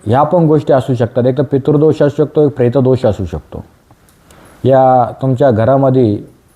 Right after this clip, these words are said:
प्रेताचा वास असू शकतो किंवा वैज्ञानिक दृष्टिकोनाने शारीरिक त्रास पण असू शकतो. हे तुमच्यावरती आहे, काय मान्य किंवा न मान्य. हे अध्यात्म मार्गात ज्या घटना घडतायत,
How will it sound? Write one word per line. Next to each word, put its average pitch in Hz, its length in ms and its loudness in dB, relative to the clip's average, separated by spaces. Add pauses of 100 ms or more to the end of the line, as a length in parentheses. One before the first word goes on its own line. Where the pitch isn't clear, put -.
(1200)
प्रेताचा 127 400 2
वास 123 300 2
असू 120 200 -2
शकतो 82 440 -10 (1200)
किंवा 170 380 2 (120)
वैज्ञानिक 143 520 -2
दृष्टिकोनाने 135 760 0
शारीरिक 123 380 -2
त्रास 117 200 -2
पण 107 180 -2
असू 92 200 -8
शकतो. - 400 -14 (840)
हे 180 60 2
तुमच्यावरती 160 720 2
आहे, 85 80 -4
काय 113 240 -4
मान्य 107 360 0
किंवा 98 260 -6
न 95 100 -4
मान्य. 73 380 -8 (760)
हे 175 440 0
अध्यात्म 139 460 2
मार्गात 127 340 2
ज्या 120 180 2
घटना 107 340 -2
घडतायत, 101 380 0